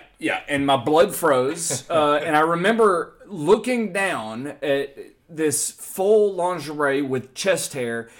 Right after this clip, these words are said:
Speaker 1: and I remember thinking, uh, "This is a woman with a beard." Like, that, that is literally my, my, and I, and, you know, I was training boxing and jujitsu. I had scars.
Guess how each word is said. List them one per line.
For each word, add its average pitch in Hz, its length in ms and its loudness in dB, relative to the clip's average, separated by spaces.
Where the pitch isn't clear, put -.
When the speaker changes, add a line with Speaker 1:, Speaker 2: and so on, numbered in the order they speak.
Speaker 1:
and 143 100 -4
I 147 40 0
remember 156 360 0
thinking, 135 680 -6
uh, 143 320 2
"This 202 220 4
is 185 160 -2
a 165 100 4
woman 202 840 0
with 151 180 0
a 135 60 2
beard." 165 420 0
Like, 147 220 2
that, 190 260 6
that 190 140 6
is 165 120 0
literally 185 540 6
my, 151 360 2
my, 147 240 -2
and 151 180 -4
I, 175 280 -6
and, 170 280 -8
you 170 80 -14
know, 165 140 -2
I - 20 0
was 131 160 -4
training 165 540 -10
boxing 139 720 -8
and 120 120 -8
jujitsu. 131 960 -8
I 127 80 -12
had 139 200 -6
scars. 127 960 -8